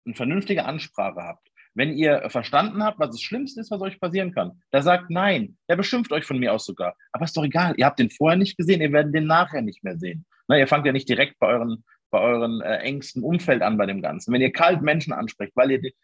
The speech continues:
weil ihr euch auffallen, das hat den Grund, warum ihr euch auffallen, Ausstrahlung, eine Aura haben, Charisma, irgendwas,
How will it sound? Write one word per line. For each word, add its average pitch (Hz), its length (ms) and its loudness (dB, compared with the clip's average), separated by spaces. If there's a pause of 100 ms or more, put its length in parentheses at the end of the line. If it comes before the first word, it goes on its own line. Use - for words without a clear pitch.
(100)
weil 151 140 0
ihr 170 100 2
euch 175 120 2
auffallen, 147 600 2
das 180 100 -4
hat - 40 -4
den 180 140 -6
Grund, 254 180 -8
warum 220 180 -2
ihr 160 60 -2
euch 147 100 -6
auffallen, 104 420 -4 (200)
Ausstrahlung, 120 680 0
eine 123 160 -4
Aura 170 400 2
haben, 117 240 0
Charisma, 175 480 -4
irgendwas, 190 680 0